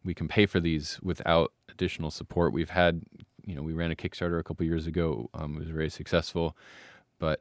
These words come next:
the total on the bill, on the bill for these images, um, and the archival film is about thirty thousand dollars, which is just, it gives me, like, indigestion just talking about it. <laughs> But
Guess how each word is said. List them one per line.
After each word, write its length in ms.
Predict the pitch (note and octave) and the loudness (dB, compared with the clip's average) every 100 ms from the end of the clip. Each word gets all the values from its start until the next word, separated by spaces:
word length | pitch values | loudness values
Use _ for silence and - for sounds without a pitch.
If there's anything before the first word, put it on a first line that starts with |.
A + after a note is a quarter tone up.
| - | -6
the 100 | F2 | -10
total 340 | - G#2 G#2 | 0 6 6
on 160 | F#2 G#2 | 6 2
the 80 | E2 | 0
bill, 220 | - D2+ | 0 2
on 140 | E2+ | 4
the 140 | E2+ E2 | 4 2
bill 260 | D#2+ F2+ | 4 4
for 140 | F#2 D#2 | 4 0
these 340 | D2 C#2 - | -4 -6 -10
images, 640 | - D#2+ D#2+ D2+ C#2 - - - | -6 -4 -2 -2 -4 -6 -16 -14
um, 320 | C#2+ C#2 C2+ - | -10 -8 -8 -6
and 180 | D#2 | -4
the 60 | D2 | -2
archival 440 | B1+ D#2+ E2 D#2 | -4 -2 -4 -4
film 360 | - D2+ D2+ D2 - - - - | -4 -4 -2 -4 -8 -20 -20 -16
is 60 | E2 | -8
about 240 | C#2+ D2 | -6 -6
thirty 300 | - F2+ E2+ | 0 0 0
thousand 540 | D2+ - - D#2 D2 C#2+ | -2 -4 -4 -4 -6 -6
dollars, 640 | - B1+ A1+ - - - - _ - | -4 -4 -6 -8 -12 -16 -18 _ -18
which 160 | - | -12
is 140 | B1+ - | -12 -12
just, 260 | - - - _ - | -14 -14 -18 _ -8
it 120 | F#3 _ - - _ - | -8 _ -20 -20 _ -12
gives 160 | F#2 E2+ | -4 -2
me, 140 | E2+ | -2
like, 320 | D2+ C2 - - | -2 -4 -10 -6
indigestion 580 | F2+ F2 D#2+ D2 - C2+ | -2 0 2 0 -2 -6
just 160 | D2 - | -6 -6
talking 320 | - - - | -6 -6 -8
about 240 | D2 - | -8 -8
it. 100 | - | -4
<laughs> 540 | F2+ G2 - - A3 - | 2 2 4 10 10 12
But 140 | G#3 | 8